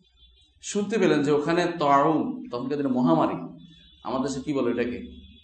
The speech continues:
একসময় কালাজ্বর ছিল, কয়, কালাজ্বর নামছে, হ্যাঁ? হ্যাঁ, প্লেগ, হ্যাঁ, মহামারী নামছে। কয় যে এই এলাকা সব উজাড় হয়ে যাচ্ছে। সাহাবায়ে কেরাম দ্বিমত পোষণ করা আরম্ভ করলেন, "এ, যাবেন না ওখানে।"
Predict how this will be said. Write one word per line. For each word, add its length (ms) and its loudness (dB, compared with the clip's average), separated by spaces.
একসময় 360 -4
কালাজ্বর 440 4
ছিল, 280 0
কয়, 260 -2
কালাজ্বর 340 0
নামছে, 300 -8
হ্যাঁ? 180 -8
হ্যাঁ, 140 -4
প্লেগ, 460 2
হ্যাঁ, 240 -2
মহামারী 360 -6
নামছে। 300 -12
কয় 100 2
যে 260 6
এই 100 6
এলাকা 380 4
সব 200 4
উজাড় 280 4
হয়ে 180 2
যাচ্ছে। 340 -6
সাহাবায়ে 440 2
কেরাম 460 2
দ্বিমত 320 2
পোষণ 260 -4
করা 160 2
আরম্ভ 260 -2
করলেন, 280 -4
"এ, 260 4
যাবেন 220 2
না 140 6
ওখানে।" 280 2